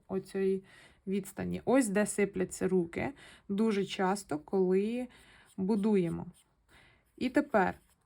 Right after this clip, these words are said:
ми дивимося, що у нас ці суглобчики так чи інакше, от, е, коли ми розбирали на анатомії,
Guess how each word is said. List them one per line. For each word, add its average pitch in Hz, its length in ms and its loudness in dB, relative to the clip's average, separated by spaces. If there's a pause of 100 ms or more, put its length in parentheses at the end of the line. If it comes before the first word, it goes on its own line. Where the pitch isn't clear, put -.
(140)
ми 214 200 0
дивимося, 208 640 2
що 196 180 -4
у 196 60 0
нас 214 220 2
ці - 160 -6
суглобчики 208 840 -2
так 220 320 0
чи - 180 -6
інакше, 202 600 0
от, 180 300 -4
е, 190 160 2
коли 220 240 -2
ми 254 120 0
розбирали 208 480 2
на 196 100 2
анатомії, 196 760 0